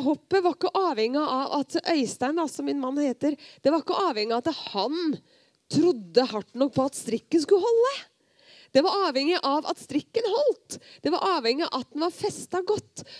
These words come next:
Og det er for meg litt sånn bilde på vår tro, da. Hvis han tror at Jesus Kristus er Guds sønn, det er ikke avhengig av om jeg tror sterkt nok, eller om jeg liksom, woo, svever bra nok. Men det er avhengig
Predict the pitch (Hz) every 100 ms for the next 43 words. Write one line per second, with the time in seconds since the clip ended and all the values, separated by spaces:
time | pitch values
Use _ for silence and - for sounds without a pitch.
0 | - - 240 285 359 - 285 294 285 311
1 | 285 - 311 330 320 240 - 320 320 370
2 | - 370 370 440 453 427 - _ _ -
3 | - - 277 392 - - 349 381 453 -
4 | 294 302 277 269 349 330 269 302 - 349
5 | - - 269 349 320 269 370 - - 381
6 | 392 302 - - - 269 339 - 381 285
7 | 202 226 320 247 254 294 330 311 190 302
8 | - - 262 381 - - 302 - - 403
9 | - - - - - - 269 311 339 294
10 | 233 330 320 254 220 330 277 _ - _
11 | 214 208 359 508 508 330 254 - 196 214
12 | 208 240 339 262 277 427 - - - -
13 | - 247 349 359 381 262 208 269